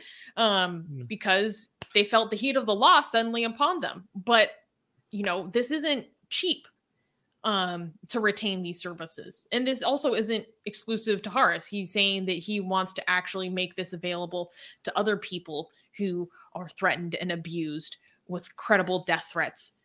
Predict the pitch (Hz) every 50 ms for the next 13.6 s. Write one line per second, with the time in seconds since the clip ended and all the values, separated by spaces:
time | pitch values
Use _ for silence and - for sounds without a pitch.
0 | _ _ - 190 - 196 175 170 175 175 175 - 165 165 165 - 175 165 165 165
1 | 156 151 147 92 160 - _ _ _ _ _ _ _ _ _ - 240 247 233 233
2 | 226 220 214 208 202 202 196 190 - - 226 202 190 180 180 175 180 175 165 _
3 | _ _ _ _ _ _ _ _ - - _ _ _ _ _ _ _ - 220 214
4 | 254 240 226 180 - 202 240 269 294 - 285 269 226 208 - - - 185 180 190
5 | 214 233 - - 190 202 202 202 196 196 190 185 185 180 - - _ _ - -
6 | 185 185 185 175 202 208 202 180 185 - 185 - - - 190 185 180 190 185 180
7 | 175 175 175 - 190 185 185 185 - - 180 175 170 160 156 156 143 190 254 254
8 | - _ _ _ _ _ _ _ _ _ _ _ - - 269 349 349 220 - 160
9 | 160 170 - - 170 175 175 156 - - 147 156 160 156 143 - - - _ _
10 | _ _ _ _ _ _ _ _ - - 214 196 - - 185 156 131 - - -
11 | _ _ _ _ _ _ _ - - 226 240 254 277 277 - - 277 - - 202
12 | 185 196 233 226 190 185 175 175 180 190 208 214 214 220 202 - - - - -
13 | - 285 277 277 - 180 170 139 170 - -